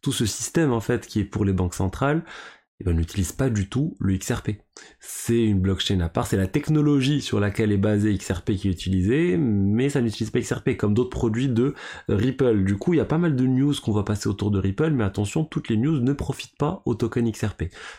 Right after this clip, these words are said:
Donc après, on peut se dire que les banques vont commencer par utiliser, euh, la technologie X R P pour ensuite basculer peut-être vers le X R P. C'est une théorie, mais juste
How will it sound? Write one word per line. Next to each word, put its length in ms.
Donc 260
après, 480
on 160
peut 160
se 100
dire 480
que 120
les 160
banques 240
vont 120
commencer 460
par 180
utiliser, 840
euh, 140
la 100
technologie 680
X 180
R 160
P 160
pour 240
ensuite 260
basculer 460
peut-être 400
vers 160
le 100
X 160
R 120
P. 200
C'est 300
une 160
théorie, 460
mais 160
juste 220